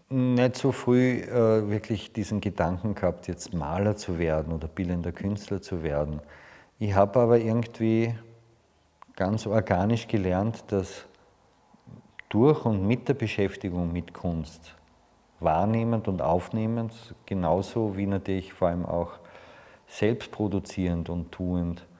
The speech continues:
erst die Möglichkeit zur Entwicklung gegeben ist. Und ich hab dann irgendwann begonnen, bestimmte Vorstellungen und Träume zu entwickeln,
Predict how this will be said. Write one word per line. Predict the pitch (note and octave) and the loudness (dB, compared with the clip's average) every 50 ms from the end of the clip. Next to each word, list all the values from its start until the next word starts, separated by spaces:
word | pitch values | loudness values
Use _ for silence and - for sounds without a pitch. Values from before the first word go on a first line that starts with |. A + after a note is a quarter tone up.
| _ - - - _ _ _ _ _ _ _ - - - | _ -20 -20 -20 _ _ _ _ _ _ _ -20 -14 -2
erst | - A2 G#2+ G#2+ - | 0 0 0 2 2
die | B2 | 2
Möglichkeit | A2+ A2 A2 A2+ B2 B2 - - A#2 A2 | 4 4 4 4 2 0 2 2 2 2
zur | - - A#2 | 2 0 -2
Entwicklung | A2 G#2 - - A2+ - - G#2+ G2 F2 | -2 -2 -2 -4 -4 -4 -2 -2 -2 -2
gegeben | - G2+ E2+ - - F2 E2 D#2+ D#2+ D#2+ C#2+ D2 D#2 | -2 -6 -8 -6 -6 -6 -6 -6 -6 -10 -10 -10 -12
ist. | D2+ - - - - - _ - - - - - - - _ _ _ - | -14 -14 -18 -20 -20 -20 _ -20 -20 -20 -20 -20 -20 -20 _ _ _ -4
Und | G2 G2 F#2+ F#2+ G2 F#2+ - - - - - - - _ _ _ _ - | -2 -2 0 0 -2 -2 -4 -8 -18 -20 -20 -20 -20 _ _ _ _ -6
ich | A2+ G2+ F2+ G#2 | -4 -2 2 2
hab | G#2+ G#2+ - - | 0 0 0 -2
dann | B2 A2+ A2+ A2 | 0 0 0 0
irgendwann | A2+ A#2+ A#2+ B2 - - A2+ G#2+ G#2 G2+ | 0 0 0 0 -2 0 -2 0 0 0
begonnen, | - G2+ - - F#2+ G2 G#2 A2 A2 G2 | -2 -4 -4 -2 -2 0 0 0 0 -2
bestimmte | - G2 - - G#2+ G#2 G2 G2 - - - F#2+ F#2+ F#2+ F2+ E2+ - - - - - - - - _ _ _ - | -2 -6 -6 -4 -2 -2 -2 -2 -4 -4 -2 0 0 0 -2 -4 -6 -14 -20 -20 -20 -20 -20 -20 _ _ _ -20
Vorstellungen | - - - F#2+ F#2+ F#2+ G2+ G2 - - A2+ A2+ A2+ A2+ A2 A2+ A2 A2 A2 G#2+ | -20 -8 -2 2 2 2 2 2 0 -2 0 0 2 2 2 2 0 0 0 -2
und | G2 G2 F#2 E2+ F2+ | -2 -4 -4 -4 -6
Träume | - - E2 E2 E2+ F#2+ G2+ A2 A2+ A2+ G#2+ | -8 -6 -4 -2 0 0 0 0 0 -2 -2
zu | - - G#2+ | -4 -4 -2
entwickeln, | G#2 G2+ G2 G2+ - G#2 G2 G#2 - A2 G#2+ G#2 G#2+ G#2 G2+ | -2 -2 -2 -4 -6 -6 -6 -6 -6 -4 -2 -2 -2 -4 -6